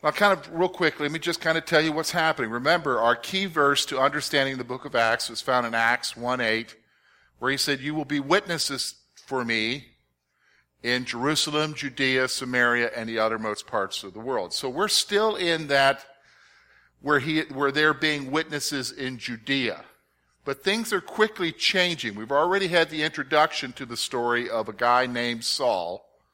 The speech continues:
who persecuted the church, and now he's come to Christ. And we're gonna be, we're gonna look at his life a little bit later as we progress further on in Acts.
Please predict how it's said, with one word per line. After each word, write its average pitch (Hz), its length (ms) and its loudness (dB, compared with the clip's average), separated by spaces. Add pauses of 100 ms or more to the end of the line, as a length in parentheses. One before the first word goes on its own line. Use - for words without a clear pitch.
(640)
who 127 80 -12
persecuted 143 680 -2
the 127 80 -8
church, 123 400 -2
and 113 100 -8
now 127 220 4
he's 147 240 -4
come 147 260 0
to - 80 -14
Christ. 107 560 0 (840)
And 123 100 -10
we're 139 80 -6
gonna 180 220 0
be, 147 340 -4 (140)
we're 143 140 -8
gonna 160 220 -2
look 156 220 2
at 139 80 -2
his 139 180 -4
life 139 280 4
a - 20 -12
little 143 160 0
bit 147 180 -4
later 131 360 2
as 113 120 -6
we 117 140 -8 (240)
progress 123 460 -2
further 113 360 -4
on 110 160 0
in 104 80 -8
Acts. 113 560 0